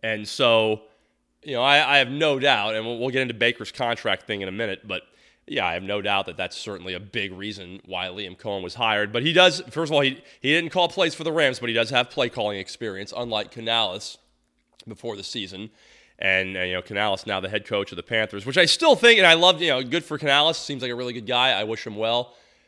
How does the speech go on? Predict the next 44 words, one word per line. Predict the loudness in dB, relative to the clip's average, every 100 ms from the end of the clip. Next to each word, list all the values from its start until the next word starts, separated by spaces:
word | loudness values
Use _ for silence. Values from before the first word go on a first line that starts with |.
| _ _
You | -8 -6
know, | -2
that, | 2 2 4
that | 0
seemed | 0 -2 0 4
like | 4 4
a | 2
reach | 0 -2 -4 -4 -6 -6
to | -6
me. | -4 -2 0 -2 -6 _ _ _ _ _ -2
And | 2 2 -2 -6 -6
the |
way | 2 4 6 4
that, | 0 -2 -14 -20 -18
you | -10 -8
know, |
the | -8 -4
Bucs | -2 0
offense | 2 2 0 -4 -4
looked | -2 -2 -2
throughout | 0 2 2
the | -2
season | -6 -6 -4
wasn't | -4 -4 -6
exactly | -2 0 0 -6
gangbusters, | -6 0 0 0 -4 -6 -6 -10 -8 -8 -10 _ _ _ _ _ _
except | -10 -10 -6 -6 -6
for | -4 -2
a | -2
short | -2 -4 -6
period | -6 -6 -4 -6
toward | -6 -8 -6
the | -6
end | -6
of | -8
the | -8
year. | -6 -6 -8 -6 -2
And | 2
that's | 2 2
to | -4
be, | 0 0
I | 0
mean, | -2 -4 -8
like | -6